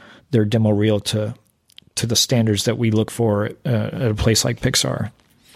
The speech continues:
Um, yeah, that, you know, because, I mean, l-,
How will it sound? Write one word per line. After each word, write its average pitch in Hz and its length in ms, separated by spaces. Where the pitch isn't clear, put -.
Um, 104 640
yeah, 101 260
that, 107 240
you 190 220
know, 110 100
because, 107 480
I 110 60
mean, 101 320
l-, 135 140